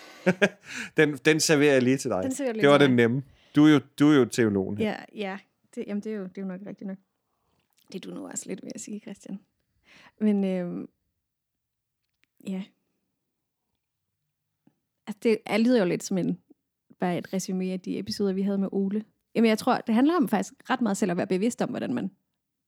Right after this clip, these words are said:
Speaker 2: man
Speaker 1: Mm.
Speaker 2: bruger, man bruger Bibelen i, øh, i sin måde i det hele taget at skabe, hvad man siger, gode, gode forestillinger om, om, hvad et, et godt liv og en god livskvalitet er.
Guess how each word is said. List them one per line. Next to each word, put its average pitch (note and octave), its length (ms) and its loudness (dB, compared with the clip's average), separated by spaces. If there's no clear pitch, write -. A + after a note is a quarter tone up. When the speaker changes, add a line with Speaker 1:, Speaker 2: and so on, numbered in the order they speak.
Speaker 2:
man G3 140 2
Speaker 1:
Mm. F#3 60 -2
Speaker 2:
bruger, F3+ 360 0
man F#3+ 120 -2
bruger F#3+ 120 -2
Bibelen F#3 360 -8
i, G#3 220 -2
øh, - 100 -10
i - 100 -4
sin G#3 180 2
måde G3 240 4
i - 20 0
det G3 100 -2
hele A#3 120 2
taget E3+ 260 -2
at F#3 60 -6
skabe, - 400 -6
hvad - 100 -14
man G#3 80 -2
siger, - 180 -6
gode, G#3+ 320 6
gode G#3+ 160 6
forestillinger G#3 520 0
om, E3 300 -4
om, F#3 120 0
hvad F3 160 0
et, F#3 160 -6
et - 180 -6
godt - 320 -4
liv G3+ 240 0
og G3 60 -2
en G3 80 -2
god G3+ 180 0
livskvalitet G3 640 -6
er. F#3 120 -6